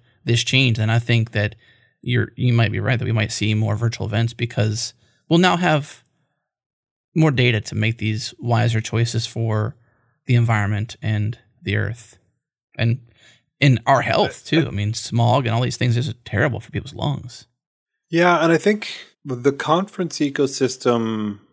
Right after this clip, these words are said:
Speaker 2: evolved the way that it did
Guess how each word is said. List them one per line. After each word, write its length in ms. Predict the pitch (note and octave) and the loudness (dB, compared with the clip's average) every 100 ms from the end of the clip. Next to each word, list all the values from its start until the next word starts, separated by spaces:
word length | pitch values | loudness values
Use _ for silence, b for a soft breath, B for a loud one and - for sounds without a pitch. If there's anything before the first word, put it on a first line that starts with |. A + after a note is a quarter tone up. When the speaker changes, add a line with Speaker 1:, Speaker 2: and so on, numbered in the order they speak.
| _ | _
Speaker 2:
evolved 960 | A#2+ G#2+ G2 A2 A2+ A2+ A2 G#2 G2 - | 0 0 2 4 6 6 6 4 -2 -10
the 100 | A2 | -6
way 240 | G2 G#2 G#2+ | 0 2 0
that 160 | G#2 | -2
it 240 | G2 - - | -6 -4 0
did 440 | B2 G#2+ G2 F#2 | 2 2 -2 -8